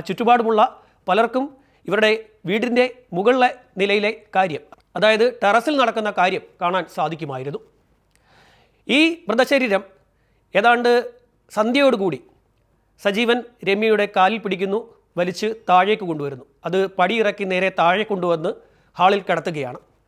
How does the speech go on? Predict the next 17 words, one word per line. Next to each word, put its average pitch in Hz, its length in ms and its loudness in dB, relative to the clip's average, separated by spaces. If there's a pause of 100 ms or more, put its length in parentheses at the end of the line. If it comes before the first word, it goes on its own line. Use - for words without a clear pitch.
(260)
അതുവരെ 269 340 4 (540)
ആ 196 140 4
മൃതശരീരം 226 520 -2
കിടന്നിരുന്നത് 190 500 -2 (460)
ഈ 180 80 -4 (140)
ടെറസിലായിരുന്നു. 165 640 -2 (260)
ഇതിനുശേഷം 294 480 0 (160)
പുറത്തിറങ്ങിയ 233 520 2
അയാൾ 151 140 0 (680)
ഇത് 220 100 0 (260)
എങ്ങനെ 262 320 2 (380)
മറവ് 226 320 4
ചെയ്യും 202 200 -4 (180)
എന്നാണ് 185 260 0 (200)
ചിന്തിക്കുന്നത്. 151 480 -8 (800)
പലതരത്തിലുള്ള 269 600 4 (380)
വഴികൾ 202 280 2